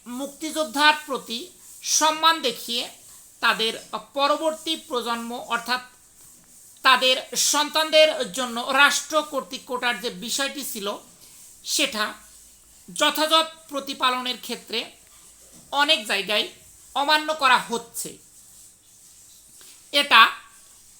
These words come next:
অত্যন্ত দুঃখের বিষয় যে মুক্তিযুদ্ধের এত সময় পরে এসেও তাদের সন্তানদের জন্য রাখা কোটা প্রশ্নে কিছু মানুষের এত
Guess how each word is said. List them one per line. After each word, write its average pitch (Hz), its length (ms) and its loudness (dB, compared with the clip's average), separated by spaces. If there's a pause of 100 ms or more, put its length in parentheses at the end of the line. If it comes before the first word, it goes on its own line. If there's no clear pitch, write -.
(140)
অত্যন্ত 359 760 2
দুঃখের 302 380 -2
বিষয় 247 380 -2 (380)
যে 240 440 -4 (520)
মুক্তিযুদ্ধের 302 840 -2
এত 262 380 -4
সময় 277 600 0 (140)
পরে 254 260 -2
এসেও 262 580 0 (880)
তাদের 240 500 0 (240)
সন্তানদের 320 920 0
জন্য 269 260 -2
রাখা 254 320 4
কোটা 269 600 2 (920)
প্রশ্নে 277 720 -2 (960)
কিছু 330 280 -2
মানুষের 311 500 4
এত 277 240 6